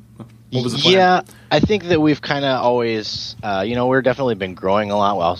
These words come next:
Speaker 2: we've added a new store last year,
Speaker 1: Mm-hmm.
Speaker 2: and, you know,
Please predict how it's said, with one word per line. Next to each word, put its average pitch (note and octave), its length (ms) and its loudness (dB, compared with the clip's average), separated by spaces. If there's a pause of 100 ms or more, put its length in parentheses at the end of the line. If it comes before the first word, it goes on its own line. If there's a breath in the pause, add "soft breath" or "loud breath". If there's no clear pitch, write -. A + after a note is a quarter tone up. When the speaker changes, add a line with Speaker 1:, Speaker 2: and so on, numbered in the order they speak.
Speaker 2:
we've F#2 280 -10
added F2 380 -2
a F2+ 40 -12
new F2+ 180 -8
store F#2 420 -2
last F2 440 -2
year, E2+ 500 -2
Speaker 1:
Mm-hmm. - 180 -6
Speaker 2:
and, D2 320 -10
you E2+ 120 -8
know, E2 260 -4